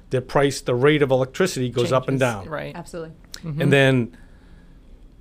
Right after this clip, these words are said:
Speaker 1: unfortunately, this past September,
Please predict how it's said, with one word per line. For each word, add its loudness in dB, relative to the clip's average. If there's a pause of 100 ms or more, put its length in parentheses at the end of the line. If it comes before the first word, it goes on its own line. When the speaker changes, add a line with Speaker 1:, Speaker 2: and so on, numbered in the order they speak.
(240)
Speaker 1:
unfortunately, 2
this 0 (640)
past -4 (380)
September, 0